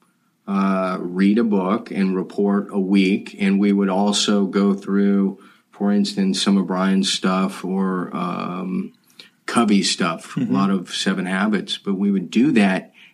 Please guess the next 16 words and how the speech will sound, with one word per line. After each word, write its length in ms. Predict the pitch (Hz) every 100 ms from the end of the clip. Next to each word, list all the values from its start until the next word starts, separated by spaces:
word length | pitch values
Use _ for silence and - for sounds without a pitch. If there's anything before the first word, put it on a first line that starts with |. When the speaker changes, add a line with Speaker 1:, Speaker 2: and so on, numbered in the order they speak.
| -
Speaker 1:
as 180 | 98
part 580 | - - - 147 170 -
of 180 | 110 101
our 160 | 101 92
business 720 | 85 - 123 131 127 123 -
meeting 580 | 107 101 98 92 95 - _ -
on 240 | 110 104
the 100 | 98
front 540 | 98 - 113 107 104 -
end. 420 | 110 95 82 -
Speaker 2:
Got 220 | - 95
it. 160 | 95 -
Speaker 1:
And 140 | 104 104
I 80 |
still 480 | 101 - - 127 123
have, 720 | 113 113 110 104 98 95 -